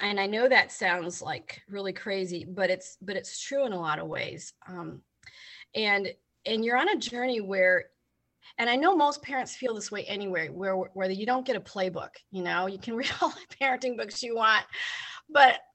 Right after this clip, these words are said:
I mean, every child is so different and every challenge is so different. And you just throw up your hands and you go, "I don't know how to do this." Well, when you have a special needs child,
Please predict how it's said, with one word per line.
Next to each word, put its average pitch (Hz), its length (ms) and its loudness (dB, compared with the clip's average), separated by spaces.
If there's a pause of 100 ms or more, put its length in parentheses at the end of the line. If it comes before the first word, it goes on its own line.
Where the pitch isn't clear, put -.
I 240 140 4
mean, 247 160 2
every 262 220 6
child 190 360 2
is 190 140 -8
so 170 140 2
different 175 420 -2
and 208 100 0
every 220 180 0
challenge 202 440 0
is 190 160 -8
so 190 120 0
different. 185 440 -2
And 202 140 -4
you 214 100 -4
just 247 220 -6
throw 240 100 2
up 214 120 -2
your 190 80 -4
hands 202 300 -4
and 214 80 -6
you 202 60 -4
go, 196 220 -4
"I 185 180 6
don't 160 160 -2
know 147 80 -6
how 156 100 -6
to - 100 -10
do 156 200 -8
this." 160 240 -8
Well, 202 260 0 (440)
when 262 100 -2
you 320 80 4
have 427 80 0
a 381 60 -2
special 262 320 -4
needs 202 260 -8
child, 165 400 -2